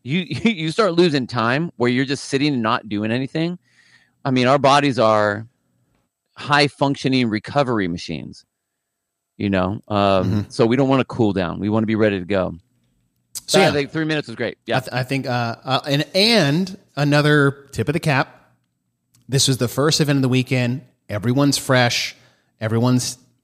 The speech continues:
Speaker 2: relatively healthy, depending on how they came into the competition, and they can just hit some lifts without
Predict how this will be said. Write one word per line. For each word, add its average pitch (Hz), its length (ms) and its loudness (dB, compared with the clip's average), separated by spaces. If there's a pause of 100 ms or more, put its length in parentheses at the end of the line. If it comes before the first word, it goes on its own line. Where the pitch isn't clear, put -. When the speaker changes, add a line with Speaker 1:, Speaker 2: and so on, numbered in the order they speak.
Speaker 2:
relatively 123 500 0
healthy, 120 400 2
depending 113 300 0
on 110 80 -2
how 113 140 -2
they 110 100 -2
came 123 240 0
into 117 100 2
the 107 80 0
competition, 110 640 -2
and 104 100 -4
they 104 80 0
can 107 140 -2
just 101 160 -2
hit - 220 -2
some 104 240 0
lifts 95 340 -2
without 95 540 -4